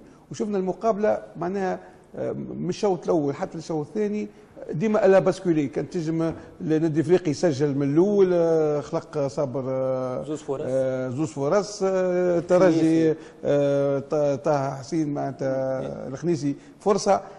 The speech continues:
Speaker 1: معناها ديما، آه، تحس برغم اللي الشوط الاول كان اسبقيه طفيفه للنادي الافريقي على مستوى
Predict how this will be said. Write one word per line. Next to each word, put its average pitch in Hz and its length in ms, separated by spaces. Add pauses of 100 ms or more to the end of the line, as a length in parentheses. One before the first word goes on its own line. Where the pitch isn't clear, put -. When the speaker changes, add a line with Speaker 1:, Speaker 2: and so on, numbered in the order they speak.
(140)
Speaker 1:
معناها 220 200
ديما، 247 320 (220)
آه، - 540
تحس 156 280
برغم 202 340
اللي 196 220 (200)
الشوط - 440
الاول 220 300
كان 196 260
اسبقيه 180 480
طفيفه 165 400
للنادي 135 260
الافريقي 127 440 (360)
على 127 240
مستوى 135 440